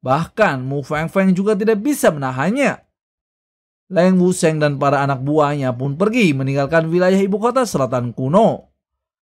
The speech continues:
Begitu juga dari sekte iblis, mereka mengatakan kalau Qin Chen memiliki sifat seperti murid yang diajarkan. Mereka semua juga meninggalkan tempat tersebut.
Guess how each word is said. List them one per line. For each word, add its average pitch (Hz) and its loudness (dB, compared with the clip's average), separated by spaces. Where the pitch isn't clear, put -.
Begitu 226 2
juga 302 4
dari 226 2
sekte 233 0
iblis, 165 -4
mereka 143 -4
mengatakan 123 -2
kalau 123 -6
Qin 190 -2
Chen 170 0
memiliki 202 0
sifat 254 -4
seperti 180 0
murid 151 -2
yang 127 -2
diajarkan. 123 -2
Mereka 123 -4
semua 156 0
juga 127 -4
meninggalkan 139 -2
tempat 185 -2
tersebut. 123 -2